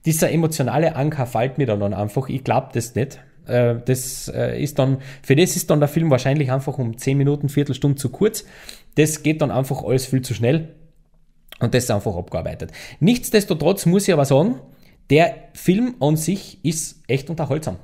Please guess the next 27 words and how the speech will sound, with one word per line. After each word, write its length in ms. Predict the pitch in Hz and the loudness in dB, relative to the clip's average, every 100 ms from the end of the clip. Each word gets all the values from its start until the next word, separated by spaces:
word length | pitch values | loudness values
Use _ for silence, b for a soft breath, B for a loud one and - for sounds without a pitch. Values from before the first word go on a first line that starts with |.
| - _ _ | -20 _ _
Der 180 | 117 139 | -2 0
macht 320 | 127 120 120 | 2 2 0
Spaß, 380 | - - 214 - | -4 -4 -4 -2
den 160 | - 135 | -2 0
kann 160 | 147 | 2
man 120 | 156 151 | 2 2
sich 260 | 156 156 | -2 -4
auch 140 | 117 - | -6 0
gern 260 | 120 185 - | 2 2 0
öfter 260 | 151 160 | -2 -2
anschauen. 380 | 127 135 151 214 B B B B | -2 -2 -2 -4 B B B B
Ähm, 420 | 135 147 156 156 - - _ | 4 6 4 -2 -8 -20 _
dafür 480 | - 156 185 220 208 | 0 4 4 4 2
eben, 220 | 156 180 | 2 2
dass 140 | 165 | 0
das 260 | 160 151 - | 0 -4 -2
ein 380 | 123 131 131 - - - _ _ _ - | 2 2 0 -6 -20 -20 _ _ _ -6
Writers 540 | 120 135 190 175 156 | 2 2 4 0 0
Debut 360 | 110 107 107 127 | -2 0 0 0
ist 320 | 160 - 143 | -2 -4 -8
und 180 | - 135 | -4 2
ein, 280 | 139 135 - | 2 2 0
ein 340 | 117 117 110 | -2 0 0
Lead 200 | 117 220 - | 0 -2 -2
Act-, 280 | 107 - | -8 -6
Actress 460 | 120 120 - 110 107 | -4 -4 -4 -6 -2
Debut, 420 | 107 104 127 202 | -2 2 2 2